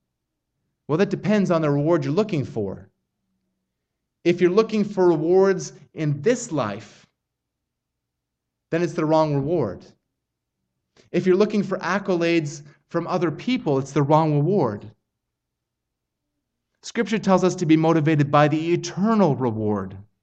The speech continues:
When you understand that Jesus is your treasure,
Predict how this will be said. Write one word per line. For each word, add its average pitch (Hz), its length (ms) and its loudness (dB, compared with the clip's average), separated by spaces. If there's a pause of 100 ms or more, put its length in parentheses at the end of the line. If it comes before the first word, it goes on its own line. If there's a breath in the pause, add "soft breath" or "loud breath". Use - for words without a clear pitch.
(2500)
When 165 140 2
you 220 100 4
understand 180 640 0
that 131 120 -4
Jesus 180 420 -4
is 147 180 -4
your 143 100 0
treasure, 127 680 -4